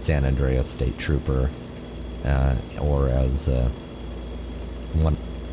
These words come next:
like, a helicopter pi-, pilot for traffic control. Uh, get into, like, fire, rescue,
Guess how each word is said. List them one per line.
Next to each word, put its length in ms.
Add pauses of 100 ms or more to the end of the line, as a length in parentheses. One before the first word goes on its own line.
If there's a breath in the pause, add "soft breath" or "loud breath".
(640)
like, 280
a 320
helicopter 500
pi-, 240 (140)
pilot 440
for 160
traffic 420
control. 460 (920 loud breath)
Uh, 440 (760)
get 160
into, 260
like, 220
fire, 480
rescue, 600